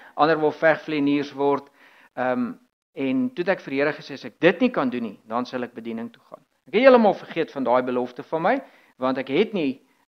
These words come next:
eh, ingekom as 'n vlieënier nie. Ek dink ek sou baie swak vlieënier gewees het in elk geval. Ehm, en ek het heeltemal daarvan vergeet. Ek het gaan los swat, gaan regter swat op tikkies, want ek hou van redeneer en stry met die res van die gesin.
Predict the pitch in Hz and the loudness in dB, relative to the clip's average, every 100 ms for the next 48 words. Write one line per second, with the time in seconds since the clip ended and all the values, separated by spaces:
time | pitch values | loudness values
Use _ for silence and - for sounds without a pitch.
0 | - 123 117 - 180 180 - 170 135 127 | -6 0 0 0 -2 -2 -4 -2 -2 -4
1 | 139 - 127 120 123 147 180 120 131 123 | -10 -10 -6 -6 -4 -4 -4 -4 -6 -12
2 | - 117 117 123 - 147 - - 147 139 | -12 -4 -2 -2 -2 -4 -4 -12 -6 -2
3 | 139 143 147 147 143 135 123 165 160 - | -2 -6 -6 -6 -6 -8 -2 -2 -2 0
4 | 247 - - - _ - 139 139 139 127 | 0 0 -20 -20 _ -4 2 2 2 -4
5 | - _ 165 165 165 147 165 175 156 202 | -14 _ -2 0 -2 -2 -2 -2 2 4
6 | 233 202 175 180 165 156 - 254 262 180 | 6 6 4 2 -8 -10 -2 -2 -2 -6
7 | 139 - 135 120 143 202 - 226 240 - | -10 -6 -4 0 2 0 0 2 2 0
8 | - 123 120 156 - 196 - 190 175 - | -10 -4 0 -2 -2 -10 -4 -4 -4 -6
9 | 226 226 247 - 143 123 127 180 - 151 | -6 -4 -8 -6 -6 0 2 2 0 -6
10 | 135 123 123 185 277 208 143 - 233 226 | -6 -4 -2 4 6 6 0 -6 0 4
11 | 226 185 151 139 175 - 175 151 - 123 | 4 2 -2 0 0 -2 -8 -10 -12 2
12 | 269 294 | 4 4